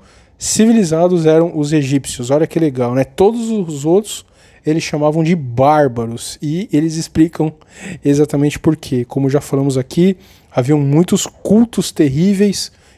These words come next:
que exigiam sacrifício, que exigiam, né, rituais aí sexuais, pra não ser, sermos aí, <laughs> é, é, censurados pelo YouTube. Então,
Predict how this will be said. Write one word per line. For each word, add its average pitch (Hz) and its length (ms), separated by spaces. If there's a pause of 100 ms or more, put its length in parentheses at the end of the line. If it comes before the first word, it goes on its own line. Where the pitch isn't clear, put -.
(120)
que - 100
exigiam 147 380
sacrifício, 180 800 (340)
que - 100
exigiam, 147 560
né, 156 320
rituais 135 600
aí 135 340 (300)
sexuais, 160 880
pra 135 220
não 131 340
ser, 131 400
sermos 135 380
aí, 131 420 (240)
<laughs> 202 340
é, 127 720
é, 120 40
censurados 139 640
pelo 135 200
YouTube. 175 560 (420)
Então, 147 680